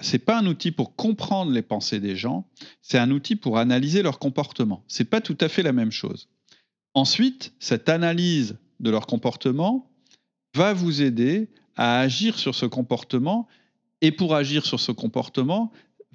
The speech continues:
va vous aider à communiquer d'une manière qui correspond à ce comportement. Donc, c'est très utile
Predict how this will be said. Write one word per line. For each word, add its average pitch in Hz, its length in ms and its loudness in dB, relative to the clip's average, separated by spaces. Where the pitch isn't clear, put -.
va 185 140 4
vous 165 280 2
aider 131 320 0
à 123 140 0
communiquer 180 840 0
d'une 110 220 -2
manière 147 520 0
qui 117 140 -2
correspond 170 1000 -4
à 165 120 2
ce - 160 -4
comportement. - 680 -10
Donc, 151 140 2
c'est 120 220 2
très 202 460 2
utile 202 500 -2